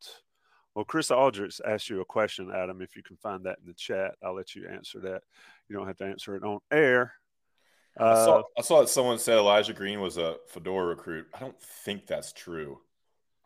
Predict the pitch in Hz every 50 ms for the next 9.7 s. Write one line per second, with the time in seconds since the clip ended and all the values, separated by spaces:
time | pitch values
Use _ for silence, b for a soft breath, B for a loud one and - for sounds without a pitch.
0 | _ _ _ _ _ _ - 80 78 71 87 85 - - - - 98 92 90 85
1 | 82 80 82 78 - - - 85 80 78 73 - 73 73 73 73 73 71 - -
2 | - - _ _ _ _ _ _ _ _ _ _ _ _ _ _ _ _ - 104
3 | 104 98 92 92 92 90 87 87 87 85 78 76 76 76 - - 82 - - 131
4 | 135 120 113 95 92 95 104 117 113 - - - 123 123 123 117 107 95 90 82
5 | - 87 82 82 87 85 82 78 78 80 76 82 80 80 78 - - 80 - 87
6 | 82 82 - - 80 73 76 76 76 b b b b b b _ - 87 90 92
7 | 90 90 87 82 80 78 76 76 73 71 73 76 _ _ _ 85 - - 82 82
8 | - - _ _ _ _ - 67 64 65 53 78 87 87 85 82 - 82 80 _
9 | 73 69 - - - - 69 69 67 - _ - _